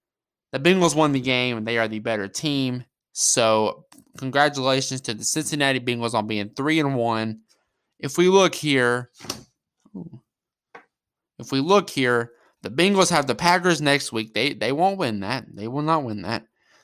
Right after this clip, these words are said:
They have the Lions. They would probably win that. The Lions are hungry, man. They, they just get so close to, they're getting, they're getting so close and just can't pull out wins.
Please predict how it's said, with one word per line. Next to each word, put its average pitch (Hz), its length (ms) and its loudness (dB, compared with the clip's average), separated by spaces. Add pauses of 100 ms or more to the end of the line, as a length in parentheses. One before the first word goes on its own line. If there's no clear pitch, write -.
(140)
They 135 100 2
have 139 200 2
the 151 60 4
Lions. 127 580 2
They 185 140 6
would 220 120 2
probably 165 300 6
win 120 260 0
that. 120 200 2
The 135 100 2
Lions 208 420 4
are 139 100 6
hungry, 147 300 4
man. 120 220 2
They, 131 100 0
they 139 120 0
just 151 140 -4
get 120 200 -4
so 185 180 4
close 170 380 2
to, 131 100 -4
they're 147 160 -4
getting, 156 220 -4
they're 143 100 -2
getting 123 160 -2
so 165 260 0
close 143 360 0
and 110 80 -10
just - 180 -8
can't 135 340 -4
pull 135 200 0
out 104 180 2
wins. 110 440 -4